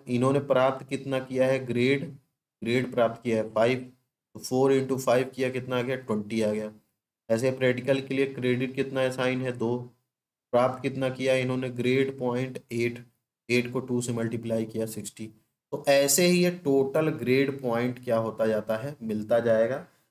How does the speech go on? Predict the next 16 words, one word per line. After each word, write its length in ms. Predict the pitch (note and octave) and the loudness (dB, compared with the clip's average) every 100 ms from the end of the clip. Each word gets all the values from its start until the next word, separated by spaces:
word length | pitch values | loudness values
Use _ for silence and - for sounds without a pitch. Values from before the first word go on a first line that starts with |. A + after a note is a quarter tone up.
| _ - | _ -2
आपके 420 | A2+ A#2 C3+ B2+ - - | -2 -2 -2 -2 -2 -4
सब्जेक्ट 540 | - A2 - B2 B2 | -2 -2 0 -2 0
का 80 | B2+ | -2
जितना 320 | A#2+ A#2 B2 | -2 -4 -4
क्रेडिट 520 | B2 A2+ G#2 G#2+ B2+ B2+ | -4 0 0 0 -2 -2
है 220 | D3 F#3 - _ _ _ | -6 -8 -14 _ _ _
और 100 | B2 A#2 | 0 2
आपने 360 | C3 D3 C#3+ | 2 0 -2
जितना 320 | C3 B2+ C3+ C3 | -4 -4 -2 -4
ग्रेड 440 | A#2 A#2+ C3+ C3+ | -2 0 0 -2
पॉइंट 400 | A#2+ A#2 B2+ B2 | -4 -2 -2 -4
प्राप्त 380 | - B2 C#3+ - - | 0 2 2 -4 -4
किया 220 | A2 G#2+ | 0 0
है, 180 | A2+ B2 A#2 _ _ A2 | 0 -6 -10 _ _ -8
है 80 | |
ना, 200 | A2 E3 | -6 -6